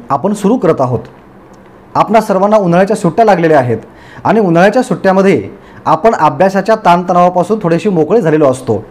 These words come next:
आणि अभ्यासाच्या ताणतणावापासून मोकळे झाल्यानंतर आपले काही छंद असतात, अवांतर वाचन असतं, काही, अ, कलागुण असतात. हे कलागुण जोपासण्याचं काम आपण या उन्हाळ्याच्या सुट्ट्यामध्ये अत्यंत आनंदानं करत असतो.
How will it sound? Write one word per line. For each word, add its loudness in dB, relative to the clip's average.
आणि 2
अभ्यासाच्या 2
ताणतणावापासून 0
मोकळे 2
झाल्यानंतर 0
आपले 0
काही 2
छंद 2
असतात, 0
अवांतर 2
वाचन 2
असतं, 0
काही, 2
अ, 2
कलागुण 4
असतात. 0
हे 4
कलागुण 2
जोपासण्याचं 0
काम 2
आपण 2
या 4
उन्हाळ्याच्या 2
सुट्ट्यामध्ये -2
अत्यंत -4
आनंदानं 0
करत -2
असतो. -8